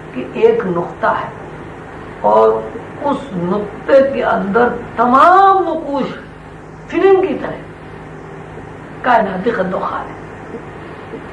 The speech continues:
اور یہ کائناتی خط و خال جو نقطے کے اندر ہے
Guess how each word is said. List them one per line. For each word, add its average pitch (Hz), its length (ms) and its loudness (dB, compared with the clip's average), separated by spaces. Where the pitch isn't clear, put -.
اور 285 340 8
یہ 254 160 -2
کائناتی 302 600 4
خط 370 300 2
و 349 100 6
خال 302 320 6
جو 294 60 -2
نقطے 220 380 0
کے 233 140 -2
اندر 202 300 -4
ہے 165 180 -8